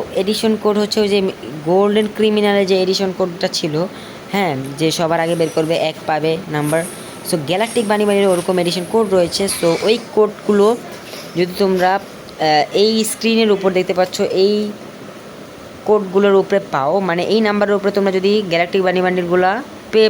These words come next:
যাও, হ্যাঁ, যারা বের করবে তারা যদি পেয়ে যায় গাইস, তা-, তারা গাইস গ্যালাকটিক বানি বান্ডিলে ফিস্ট, বানি ফিস্ট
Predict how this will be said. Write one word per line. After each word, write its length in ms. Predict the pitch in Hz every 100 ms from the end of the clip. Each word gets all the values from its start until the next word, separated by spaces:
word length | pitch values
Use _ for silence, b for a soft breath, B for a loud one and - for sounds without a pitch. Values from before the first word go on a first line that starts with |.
| 160
যাও, 300 | - 139 185 233 -
হ্যাঁ, 200 | 190 147
যারা 180 | 156 151
বের 180 | 156
করবে 280 | 156 160 170
তারা 240 | 170 160 208 B B B B
যদি 120 | 170 -
পেয়ে 200 | 220 214
যায় 260 | 185 190
গাইস, 200 | 185 190 -
তা-, 280 | 180 175 - - -
তারা 300 | 190 196 220
গাইস 200 | 196 190 160 147
গ্যালাকটিক 400 | 190 220 220 220
বানি 180 | 214 214
বান্ডিলে 240 | 214 208 208 -
ফিস্ট, 320 | 277 254 - - -
বানি 360 | 156 180 220 226 -
ফিস্ট 260 | 190 196